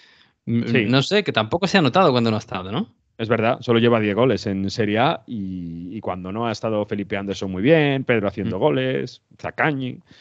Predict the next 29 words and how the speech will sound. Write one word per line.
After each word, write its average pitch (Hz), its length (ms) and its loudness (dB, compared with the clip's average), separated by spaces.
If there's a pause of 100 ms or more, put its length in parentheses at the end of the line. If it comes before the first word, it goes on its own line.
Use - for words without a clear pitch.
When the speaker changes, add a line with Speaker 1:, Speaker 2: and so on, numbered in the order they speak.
(240)
Speaker 2:
Está 135 160 0
Speaker 1:
Mm. 127 40 2
Speaker 2:
siendo 160 200 0
un 143 160 2
equipo 131 260 0
muy 117 120 0
coral 117 280 2
para 101 180 0
hacer 98 180 -6
goles 120 260 -2
y, 101 60 -6
y 110 120 -8
Luis 95 200 -6
Alberto 101 280 -2
es, - 140 -6
cuando 107 260 0
está 107 160 -2
jugando 113 340 -2
otra 104 180 0
vez 113 260 4
de 104 100 -2
nuevo, 117 440 0 (200)
está - 220 -8
siendo 101 220 -4
determinante. 90 680 -6
Está 113 160 -4
siendo 131 420 4
Speaker 1:
Mm. 104 40 -4
Speaker 2:
Milinkovic-Savic, 110 920 0